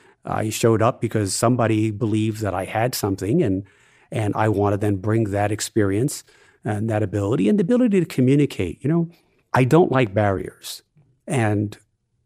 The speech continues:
when I began to have briefings set up for me and I would see who was gonna come and brief me, I would say, "Well, I wanna get deeper in the organization.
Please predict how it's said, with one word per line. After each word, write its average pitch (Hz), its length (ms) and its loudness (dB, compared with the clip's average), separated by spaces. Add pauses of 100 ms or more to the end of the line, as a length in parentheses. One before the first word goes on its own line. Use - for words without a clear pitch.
(140)
when 135 280 2
I 127 100 2
began 143 520 2
to 135 140 -2
have 120 320 0
briefings 117 540 2
set 107 220 0
up 113 160 0
for - 160 -6
me - 300 -14 (400)
and 110 160 0
I 110 100 -2
would 104 180 -2
see 151 240 0
who 165 180 -2
was 143 200 2
gonna 117 180 0
come 110 260 -2
and 98 140 0
brief 120 360 0
me, - 280 -12 (840)
I 127 140 2
would 131 140 2
say, 139 100 2
"Well, 127 140 2
I 131 40 4
wanna 170 180 4
get 139 200 0
deeper 131 340 2
in 107 80 4
the 107 100 4
organization. 101 880 -2